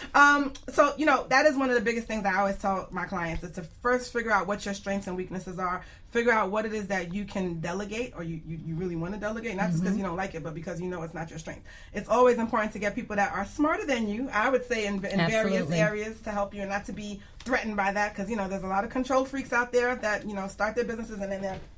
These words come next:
Speaker 1: they're burnt out, um, in the long run. Um, one of the things I always joke ar-, around about, and I still remember to this day, that it was the hardest thing for me to do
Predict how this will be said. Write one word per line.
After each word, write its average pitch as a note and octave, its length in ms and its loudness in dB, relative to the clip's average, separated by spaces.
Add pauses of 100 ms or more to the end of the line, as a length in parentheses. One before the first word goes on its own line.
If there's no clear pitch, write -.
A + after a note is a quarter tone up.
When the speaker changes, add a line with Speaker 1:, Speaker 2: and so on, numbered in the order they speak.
Speaker 1:
they're G#3+ 120 2
burnt G#3+ 300 0
out, G#3 240 0 (380)
um, F#3+ 180 0
in F#3+ 100 0
the F#3 80 -2
long G3+ 280 2
run. F3+ 220 -4 (280)
Um, G3+ 480 2
one A#3+ 240 4
of C4 80 6
the A#3+ 80 8
things B3 220 4
I G#3+ 120 6
always A3+ 220 2
joke A3 220 -4
ar-, G3+ 240 -4
around G#3 260 2
about, G3 380 2
and F3+ 100 -6
I F#3 80 -4
still A3+ 260 -2
remember G3 260 0
to F#3+ 100 -8
this F#3+ 140 -6
day, F#3+ 140 -4
that E3 200 -6
it F#3 80 -8
was F#3 100 -6
the E3 80 -6
hardest C#4 360 4
thing C4 120 4
for B3+ 100 -4
me A3 140 0
to G3 80 -4
do F#3 300 -4